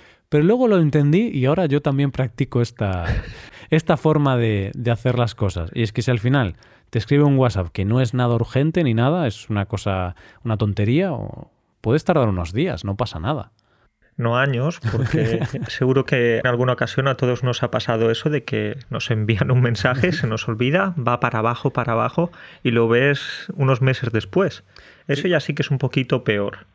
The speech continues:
Speaker 1: Claro, eso sí que ya es un problema porque luego ves el mensaje y ya no lo respondes por vergüenza. Pero sabes que quedó ahí y, y es como una vergüenza que nunca pierdes. "Ah,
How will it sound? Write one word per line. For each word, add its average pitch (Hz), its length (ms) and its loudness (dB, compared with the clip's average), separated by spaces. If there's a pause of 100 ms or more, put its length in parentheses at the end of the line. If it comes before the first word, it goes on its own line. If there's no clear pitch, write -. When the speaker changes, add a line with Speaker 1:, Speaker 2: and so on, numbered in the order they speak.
Speaker 1:
Claro, 107 400 0
eso 117 180 0
sí 135 100 0
que 123 100 0
ya 123 60 4
es 117 60 0
un 123 100 2
problema 123 280 0
porque 110 180 -2
luego 123 220 2
ves 123 160 -2
el 127 60 0
mensaje 131 580 -2 (320)
y 143 180 0
ya 143 560 2
no 147 160 4
lo 160 80 4
respondes 151 460 0
por 135 180 0
vergüenza. 107 640 -2 (420)
Pero 175 320 2
sabes 160 380 0
que 135 120 -6
quedó 139 260 4
ahí 156 300 2
y, 151 280 0
y 135 120 2
es 147 120 0
como 151 180 2
una 147 120 2
vergüenza 139 420 2
que 131 100 -2
nunca 131 260 0
pierdes. 98 440 -4
"Ah, 104 240 -8